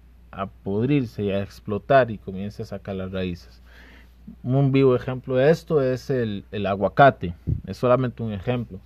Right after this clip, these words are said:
La semilla de aguacate se recomienda ponerla en agua. Entonces, una persona que lo pone en agua, incluso que lo está poniendo en una maceta que no tiene hueco, esta persona estaría transgrediendo de la,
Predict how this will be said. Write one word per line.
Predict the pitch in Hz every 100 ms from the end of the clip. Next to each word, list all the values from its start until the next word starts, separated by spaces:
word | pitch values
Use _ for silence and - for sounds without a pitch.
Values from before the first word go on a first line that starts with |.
| -
La | 95
semilla | 101 101 117
de |
aguacate | 113 110 120 -
se | 147
recomienda | 117 - 107 101 110 107 85 - _ - - - - -
ponerla | 113 104 101
en | 101
agua. | 135 135 107 92 - - - - - - -
Entonces, | 120 147 147 127 107 131
una | 131
persona | 151 135 139 139
que | 143
lo | 123
pone | 117 127 131
en | 131
agua, | 120 107
incluso | 98 - 117 139
que | 127
lo | 117
está | 127
poniendo | 120 120 123
en |
una | 127
maceta | 120 110 117 -
que | - 113
no | 110 110 117 127
tiene | 131 127
hueco, | 110 101 98 - - - - _ -
esta | 104 143
persona | 143 110 120 123
estaría | 127 - 107 110
transgrediendo | 123 113 101 101 104 110 123
de | 110
la, | 98